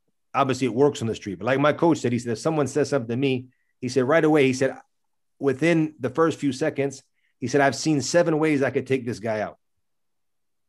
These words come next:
Right away. He said, "I could do this, this, this. I could hit him like this. I could take it down like this." You know, he said, "I know I could really hurt this guy." He said, "That knowledge, knowing that I could do it," he said, "it's enough for me." He said, "I don't have to actually implement it."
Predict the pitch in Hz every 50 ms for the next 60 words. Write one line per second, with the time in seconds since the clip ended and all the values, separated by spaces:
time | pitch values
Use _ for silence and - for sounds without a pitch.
0 | _ _ - 143 160 156 147 135 110 95 92 95 - 117 104 117 101 113 113 123
1 | 151 143 117 110 139 139 - 131 143 139 - 107 95 101 127 139 131 123 117 110
2 | 135 131 127 120 107 107 - 135 123 117 123 117 113 113 104 110 131 131 127 127
3 | - _ _ _ _ _ _ _ _ _ _ _ _ _ - 123 123 123 120 -
4 | _ - - 127 127 143 143 143 143 147 165 175 175 160 - 143 131 131 151 143
5 | 135 113 131 135 113 98 107 92 - 95 87 82 78 _ _ _ _ _ _ _
6 | _ _ - 135 123 143 135 117 117 165 180 170 127 135 135 143 165 185 185 170
7 | 139 110 - 131 156 160 156 147 139 139 131 135 123 117 151 156 160 156 131 120
8 | 123 123 143 139 127 127 131 143 147 127 - 127 113 104 87 82 _ - 92 -
9 | 120 120 117 120 147 143 131 143 139 131 - - 127 135 123 - 127 120 127 101
10 | 113 107 98 87 78 -